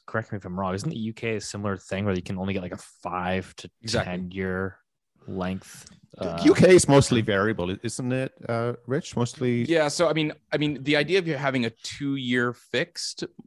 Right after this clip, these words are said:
Speaker 2: rate seems like an oxymoron. Um, but, you know, you'll have, um, there, there used to be lots of interest-only mortgages. They've sort of phased those out.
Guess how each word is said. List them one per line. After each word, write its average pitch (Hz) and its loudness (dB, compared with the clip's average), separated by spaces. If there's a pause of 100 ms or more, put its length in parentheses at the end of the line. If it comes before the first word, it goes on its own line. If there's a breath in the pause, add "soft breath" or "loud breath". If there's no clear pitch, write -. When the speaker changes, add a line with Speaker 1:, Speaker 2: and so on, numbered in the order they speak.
Speaker 2:
rate 180 -2
seems 110 -2
like 101 -2
an 95 -4
oxymoron. 110 -4 (240)
Um, 92 -4
but, 95 -2 (220)
you 104 -6
know, 101 -2
you'll 95 -2
have, 92 -6
um, 87 -6
there, 95 0
there 95 -8
used 139 -6
to 139 -8
be 123 -2
lots 107 0
of 87 -12
interest-only 110 -4
mortgages. 85 -8
They've 85 -10
sort 92 -6
of 87 -12 (340)
phased 85 -10
those 82 -8
out. 85 -8